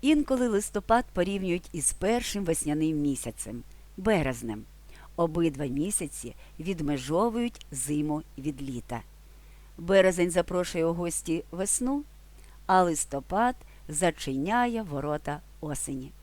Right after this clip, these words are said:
І в листопаді, і у березні погода має нестійкий характер з великою кількістю опадів. А ще кажуть,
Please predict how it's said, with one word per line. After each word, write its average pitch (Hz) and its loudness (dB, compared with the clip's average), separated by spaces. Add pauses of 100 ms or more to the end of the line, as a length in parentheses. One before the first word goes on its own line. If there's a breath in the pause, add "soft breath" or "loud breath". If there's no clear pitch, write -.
(640 loud breath)
І 302 6
в 262 0
листопаді, 170 -2 (420 loud breath)
і 294 4
у 202 2
березні 175 2
погода 240 2
має 233 2
нестійкий 196 -2
характер 151 -2 (220 loud breath)
з 151 0
великою 240 0
кількістю 165 -8 (100)
опадів. 135 -6 (800 soft breath)
А 165 0
ще - -4
кажуть, - -8